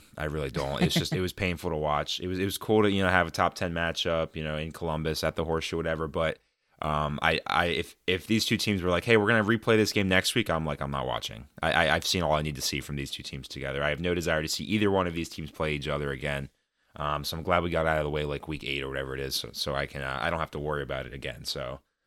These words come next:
Speaker 2: Yeah.
Speaker 1: um, it, it was, it was fine. My, uh, my dream of, of all three Big Ten East schools beating up on each other is still alive, but it's not gonna happen 'cause Penn State's gonna get murdered by Michigan.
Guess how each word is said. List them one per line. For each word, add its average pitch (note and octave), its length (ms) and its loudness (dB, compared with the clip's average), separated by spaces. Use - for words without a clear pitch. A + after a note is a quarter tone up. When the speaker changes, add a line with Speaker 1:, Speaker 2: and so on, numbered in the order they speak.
Speaker 2:
Yeah. D#2+ 300 -2
Speaker 1:
um, C#2 180 -10
it, B2+ 300 4
it F3 80 8
was, G3 220 4
it F3+ 40 4
was G#3 140 0
fine. F2 300 4
My, G2 260 4
uh, F2 220 4
my G#2+ 160 4
dream B2+ 420 6
of, A2 400 4
of G2 180 0
all G#2+ 200 6
three A2 480 0
Big G2 200 -2
Ten G#2 200 -2
East G2+ 160 2
schools G2 200 2
beating F#2+ 240 2
up F2+ 120 0
on F#2 100 2
each F2 100 -2
other E2+ 160 2
is - 80 -2
still F2+ 200 0
alive, D#2+ 380 2
but D#2 120 -4
it's D2 140 -6
not D#2 160 0
gonna D2+ 100 -2
happen D2 320 -2
'cause C#2 180 -6
Penn D2+ 220 -6
State's - 240 -8
gonna C#2 120 -8
get C2 120 -8
murdered C#2 380 -6
by C2+ 100 -4
Michigan. C2+ 560 -8